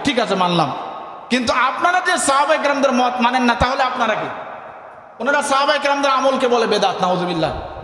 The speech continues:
তাহলে সাহাবায়ে কেরামরা কি আল্লাহ রসুলের মর্দের বিরুদ্ধে আমল করেছে? আবার এরাই যে এত ফতোয়া দেয়, এরাই আবার দেখবেন, অথচ আল্লাহ কোরআনে বলছে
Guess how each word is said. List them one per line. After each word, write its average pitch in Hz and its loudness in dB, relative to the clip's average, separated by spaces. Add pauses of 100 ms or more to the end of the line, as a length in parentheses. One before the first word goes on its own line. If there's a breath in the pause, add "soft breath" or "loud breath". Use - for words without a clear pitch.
(240)
তাহলে 240 2
সাহাবায়ে 247 2
কেরামরা 269 0
কি 262 0
আল্লাহ 240 2
রসুলের 262 0 (400)
মর্দের 226 2
বিরুদ্ধে 254 2
আমল 311 2
করেছে? 320 0 (540)
আবার 294 2 (120)
এরাই 330 2
যে 359 2
এত 330 -2
ফতোয়া 277 2
দেয়, 190 0 (440)
এরাই 277 2
আবার 247 0
দেখবেন, 226 0
অথচ 254 0
আল্লাহ 226 2
কোরআনে 214 0
বলছে 226 0